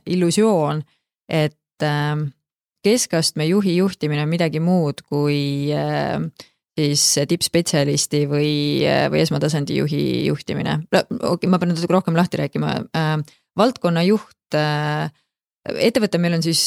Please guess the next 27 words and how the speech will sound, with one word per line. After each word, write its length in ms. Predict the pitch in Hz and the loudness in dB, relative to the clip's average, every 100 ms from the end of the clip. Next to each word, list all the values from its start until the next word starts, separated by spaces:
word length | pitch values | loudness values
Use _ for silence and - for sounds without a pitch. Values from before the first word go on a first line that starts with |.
| - | 0
äh, 300 | 165 160 151 - | 2 2 2 0
üles 300 | 202 202 185 | 2 2 2
ehitatud 420 | 180 160 - 151 | 0 -2 -6 -4
siis 160 | 156 - | -2 0
sellisena, 480 | 180 156 151 147 | 2 0 -2 -4
et 80 | 139 | -2
meil 140 | 190 196 | 2 4
ei 60 | |
ole 80 | 208 | 4
väga 140 | 180 156 | 2 2
palju 160 | 151 | 2
juhtimistasandeid. 680 | 165 - 143 180 160 - 135 | 0 0 -2 0 0 -2 -2
Me 100 | 202 | 2
oleme 160 | 226 240 | 4 4
üsna 220 | 240 185 - | 2 0 0
lameda 460 | 196 208 147 151 151 | 0 2 2 0 -2
struktuuriga 1040 | - - - 175 165 160 151 151 147 151 | -2 -6 0 0 2 0 0 0 0 0
ettevõte, 400 | 156 151 135 - | -2 -4 -6 -4
mis 160 | 156 160 | -2 2
ma 140 | 165 165 | 2 4
arvan, 160 | 160 | 2
on 80 | 160 | 2
meie 240 | 160 160 | 2 4
väga-väga 420 | 170 170 147 151 143 | 2 2 0 0 0
suur 220 | 175 165 | 0 -2
pluss, 320 | 143 131 - | -4 -6 -6
eks. 220 | 180 - | -8 -8